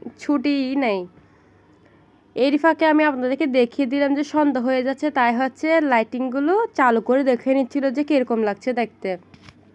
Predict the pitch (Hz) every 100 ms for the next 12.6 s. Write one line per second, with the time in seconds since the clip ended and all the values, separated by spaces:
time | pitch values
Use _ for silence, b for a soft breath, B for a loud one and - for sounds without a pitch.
0 | b b b b b b b _ - 254
1 | 262 370 381 302 285 254 - 220 233 247
2 | 247 233 233 240 - 285 285 277 285 285
3 | 262 254 262 254 285 - 269 240 277 285
4 | 254 226 240 254 254 254 240 254 262 262
5 | 269 269 269 254 240 285 320 240 226 240
6 | 311 254 220 254 302 302 285 240 226 214
7 | 208 - 208 185 B B B B B 214
8 | 208 269 277 277 269 262 262 262 247 -
9 | 269 302 302 269 277 294 269 302 294 277
10 | 247 233 220 220 220 214 214 214 - 190
11 | 220 214 233 320 285 233 254 254 254 247
12 | 233 247 277 220 208 -